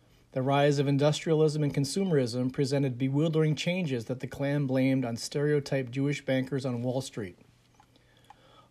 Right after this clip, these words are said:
Unlike the earlier Klan, or the Klan of the nineteen sixties, the nineteen twenties Klan,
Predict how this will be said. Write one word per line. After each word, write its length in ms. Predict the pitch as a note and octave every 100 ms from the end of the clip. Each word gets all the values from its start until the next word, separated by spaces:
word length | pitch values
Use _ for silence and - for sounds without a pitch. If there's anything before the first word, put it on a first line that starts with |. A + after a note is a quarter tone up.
| -
Unlike 320 | G3 A3 G#3
the 140 | F3
earlier 400 | F#3 G3+ F#3+ C#3+
Klan, 500 | C3 C#3+ B2 A#2+ B2+ - -
or 140 | D3+
the 80 | C#3+
Klan 260 | - D3+ C#3+
of 80 |
the 60 | C#3
nineteen 380 | C3 C3 C#3 B2
sixties, 640 | - E3+ - B2+ A2+ - - - - _
the 80 | D3+
nineteen 400 | E3+ G3+ A3+ G3
twenties 480 | - G3+ G3 D#3
Klan, 540 | - D3 C3 A#2 A#2